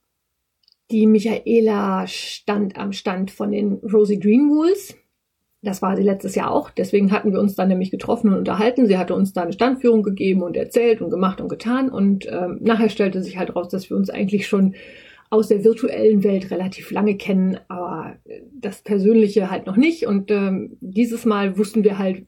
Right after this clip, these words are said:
wer mit wem da was zu tun hatte. Also ich wusste, dass es die Frau Wolfaktor ist und sie wusste, dass ich die Fräulein Filia bin. Und da gab's also auch ein großes Hallo.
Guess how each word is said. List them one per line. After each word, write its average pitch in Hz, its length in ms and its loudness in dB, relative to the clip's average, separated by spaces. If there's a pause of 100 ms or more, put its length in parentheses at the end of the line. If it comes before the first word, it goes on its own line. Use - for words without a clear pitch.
wer 202 340 0
mit 196 180 2
wem 196 280 4
da 170 160 -4
was 185 200 -6
zu - 80 -6
tun 180 280 -6
hatte. 165 220 -12
Also - 320 -10 (460)
ich 208 140 0
wusste, 233 300 2
dass 190 160 -2
es 196 120 -8
die - 240 -10
Frau 170 280 -6
Wolfaktor 262 520 0
ist 208 160 2
und 190 140 2
sie 196 160 0
wusste, 196 240 -2
dass 165 200 -4
ich 190 80 -6
die 185 100 -10
Fräulein 180 400 -4
Filia 202 320 4
bin. 190 240 -4 (1400)
Und 233 180 2
da 226 60 4
gab's 202 220 2
also 196 200 2
auch - 160 -4
ein 196 100 0
großes 190 440 -4
Hallo. 185 280 2